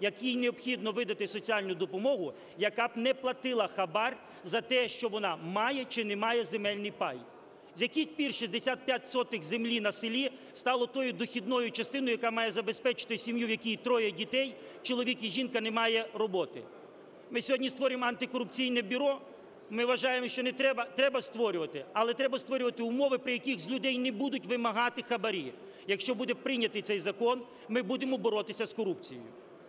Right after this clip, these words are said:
На сьогоднішній день нашою групою розроблений закон, що стосується матерів-героїнь. У нас в країні вісімдесят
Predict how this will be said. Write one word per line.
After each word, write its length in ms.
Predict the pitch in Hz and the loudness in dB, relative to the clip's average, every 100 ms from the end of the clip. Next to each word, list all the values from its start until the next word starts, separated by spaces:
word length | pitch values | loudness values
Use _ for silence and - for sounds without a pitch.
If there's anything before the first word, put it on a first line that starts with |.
| - - - | -20 -20 -6
На 120 | 185 | -2
сьогоднішній 540 | 220 285 294 277 - 254 | 0 0 2 0 0 0
день 300 | 277 294 254 - - - - | 2 0 -2 -10 -20 -18 -4
нашою 400 | 202 240 254 254 | 2 2 2 0
групою 320 | 269 262 262 | 0 0 0
розроблений 560 | 247 202 262 247 240 233 | 0 2 2 2 0 0
закон, 480 | 220 - 254 254 233 - - - | 0 0 0 0 -4 -14 -18 -10
що 240 | - 247 | 0 0
стосується 680 | 233 233 254 262 254 254 220 - - - - | 0 -4 0 0 2 2 0 0 -14 -16 -2
матерів-героїнь. 920 | 214 214 254 240 226 226 190 131 120 - - - - | -2 0 0 2 2 2 -2 -6 -8 -14 -20 -20 -8
У 100 | 240 | -2
нас 240 | 254 269 | 0 0
в 40 | - | 0
країні 360 | 247 240 254 | -2 0 -2
вісімдесят 640 | 226 208 240 226 - 269 | -2 -2 -2 -2 0 0